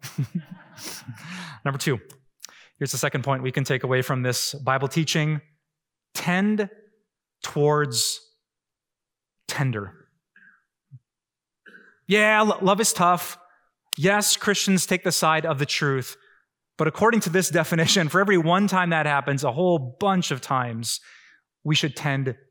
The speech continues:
towards tender. Uh, did you ever hear about that study back in the nineteen seventies,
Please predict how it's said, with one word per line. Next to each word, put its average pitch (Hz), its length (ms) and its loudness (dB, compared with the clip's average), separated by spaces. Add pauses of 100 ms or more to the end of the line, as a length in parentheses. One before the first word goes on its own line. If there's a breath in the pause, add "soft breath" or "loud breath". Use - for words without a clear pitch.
(120)
towards 127 300 -6
tender. 120 360 -6 (2250 loud breath)
Uh, - 60 -8 (100)
did 208 100 2
you 202 40 6
ever 190 100 4
hear 180 100 6
about 170 140 2
that 139 120 0
study 151 300 0
back 131 240 0
in 147 60 0
the 127 80 0
nineteen 127 640 -2
seventies, 131 920 -4